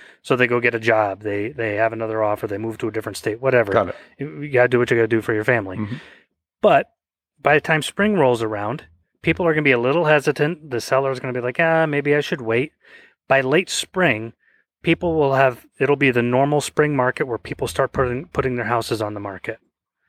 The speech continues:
Speaker 2: Okay.
Speaker 1: So now there'll be a rush of inventory and not enough inspectors.
Speaker 2: Hmm.
Speaker 1: So then we'll see a slight boom, but by the time summer is done, I don't think interest rates are gonna go down a whole lot, if at all. So I think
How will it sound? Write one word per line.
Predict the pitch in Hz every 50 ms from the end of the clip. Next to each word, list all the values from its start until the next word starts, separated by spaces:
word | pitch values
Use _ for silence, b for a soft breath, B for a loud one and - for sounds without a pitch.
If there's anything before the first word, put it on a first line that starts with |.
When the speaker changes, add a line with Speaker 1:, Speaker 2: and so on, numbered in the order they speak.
| _ _ -
Speaker 2:
Okay. | 120 123 139 -
Speaker 1:
So | 175 - 139
now | 139 139 151 165 165
there'll | 165 151 143 135 123
be | 120 135 127
a | 117 110
rush | 110 110 113 123 131 151 - - -
of | 147 127
inventory | 135 131 135 123 127 127 120 - 123 110 107 113 131 175 - _ _ _ _ _ _ _ _ _ _ _ _ _ _ _ _ -
and | - 123 120 120
not | 123 127 135 135
enough | 127 127 127 120 - -
inspectors. | 117 110 - - 120 104 _ - - 95 87 - - - - - _ _ -
Speaker 2:
Hmm. | 110 107 95 90 87 _ _ _ _ _ _ _ _ _ _ _ _ _ _ _
Speaker 1:
So | - - 131
then | 123 135 143
we'll | 143 135
see | 123 - 156 127
a | 113
slight | - - - 143 143 151 151 139 131
boom, | 165 196 170 123 110 113 127 131 b b b b b
but | b 135 127
by | - 147 147
the | 139 139
time | - - 165 151 139 131
summer | - - - 180 185 185 175 156 139
is | 123 113 110
done, | - 117 110 113 117 123 - b b b b b b b _ _ _
I | - 123
don't | 127 143 151 -
think | - 143 -
interest | 143 135 - 135 123 - 147
rates | 135 131 -
are | 131
gonna | 117 127 120 113
go | 113 113
down | 107 110 135 160 180 190 180
a | 135
whole | 107 110 107 101
lot, | 98 95 101 113 151 - _ _ _ _ _ _ -
if | 117 117 -
at | 120 107 107
all. | 120 165 151 107 107 127 139 _ _ b b b b b b
So | - - 131
I | 131
think | 127 - 147 135 127